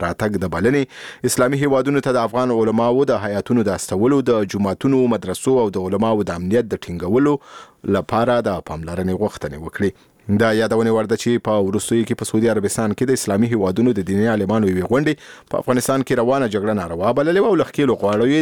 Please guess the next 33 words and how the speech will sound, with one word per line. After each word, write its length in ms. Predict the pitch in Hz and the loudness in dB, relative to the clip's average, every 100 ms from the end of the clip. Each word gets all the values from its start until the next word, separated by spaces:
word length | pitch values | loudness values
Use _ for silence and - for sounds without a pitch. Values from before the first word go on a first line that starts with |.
| 139 | 2
د 20 | 101 - | 0 -2
سولې 260 | - 113 67 - | -2 -2 -2 -8
غوښتنه 420 | - - 73 - | -10 -10 -10 -10
کړې 120 | - 85 | -8 -6
وه. 80 | 82 - _ _ _ - - - - - - - - - - - - 170 | -8 -12 _ _ _ -20 -20 -16 -16 -14 -16 -16 -18 -20 -20 -20 -4 0
اخوا 160 | 196 185 | 2 2
په 180 | 185 180 | 2 0
افغانستان 360 | 160 170 196 180 | 0 -2 -2 -2
کې 60 | 175 | -2
د 60 | 160 | 0
سعودي 200 | 160 170 | 2 2
عربستان 420 | 165 147 180 170 - | 0 -2 -2 -2 -2
سفیر 300 | 139 196 196 | -2 2 2
وایي، 200 | 165 143 127 | 2 0 0
هیواد 260 | 127 127 135 | 0 0 2
به 60 | |
یې 100 | 165 | 0
په 240 | 165 160 151 | 2 0 2
دې 160 | 143 131 | 0 2
هیواد 240 | 127 127 | 2 0
کې 100 | - 165 | -2 0
د 100 | 139 | 0
افغانانو 340 | 113 120 151 117 | 0 0 0 0
په 80 | 113 | -2
مشرۍ 240 | 110 160 147 | 0 0 0
د 40 | - | 2
سولې 580 | 160 165 160 160 160 143 | 2 4 4 4 2 2
د 240 | 127 113 101 | 2 2 0
بهیر 240 | 113 147 123 | 0 2 2
ملاتړ 340 | 104 95 95 101 | 0 -2 -6 -4
ته 80 | 107 | -2
دوام 320 | 104 80 78 | 0 -2 -8
ورکړي. 340 | - - 82 | -16 -14 -14